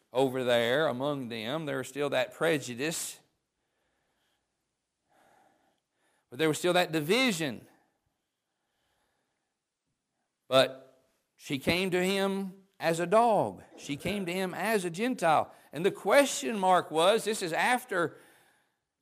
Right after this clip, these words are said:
the gospel message had been taken to the Gentiles, and the Jews are questioning that. Th-, 'cause that, that's what it says. "What?"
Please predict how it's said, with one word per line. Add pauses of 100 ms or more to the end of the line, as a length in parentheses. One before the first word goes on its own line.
(800)
the
gospel
message
had
been
taken
to
the
Gentiles, (300)
and
the
Jews
are
questioning
that. (360)
Th-, (100)
'cause
that,
that's
what
it
says.
"What?"